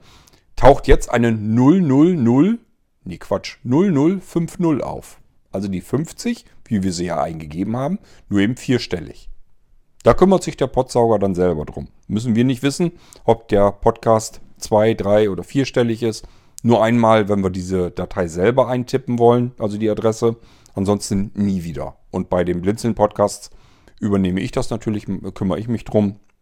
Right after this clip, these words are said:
Und ihr könnt einfach den Podsauger dazu nehmen, um die Blinzeln-Podcasts herunterzuladen, anzuhören, weiterzuempfehlen. Das ist auch der Slogan des Podsaugers:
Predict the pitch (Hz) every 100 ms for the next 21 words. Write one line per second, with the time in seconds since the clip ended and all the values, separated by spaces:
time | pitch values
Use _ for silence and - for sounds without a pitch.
0 | _ _ _ _ _ - 110 104 - 98
1 | 95 101 98 87 101 - 98 95 92 -
2 | 87 87 95 - - - - 95 92 92
3 | 87 - 92 87 95 - 90 87 - -
4 | - - _ _ _ 101 90 120 151 135
5 | - 107 101 101 95 107 - 95 95 92
6 | 90 87 78 - - - - 76 71 _
7 | - - - - 120 147 123 113 - 117
8 | 170 202 185 156 - 160 - 143 143 143
9 | 139 -